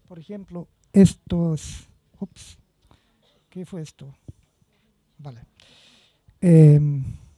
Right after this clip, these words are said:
el árbol este, eh, un pino en Nevada,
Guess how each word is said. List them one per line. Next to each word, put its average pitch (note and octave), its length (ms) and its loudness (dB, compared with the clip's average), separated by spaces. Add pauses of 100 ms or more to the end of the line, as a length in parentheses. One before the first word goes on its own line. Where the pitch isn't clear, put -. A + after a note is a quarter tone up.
(1600)
el E3+ 180 -4
árbol F#3+ 380 -6
este, B3 520 -10
eh, F#3 360 -6
un F3 240 -10
pino B3+ 480 -6
en F#3 140 -6
Nevada, G3+ 600 -6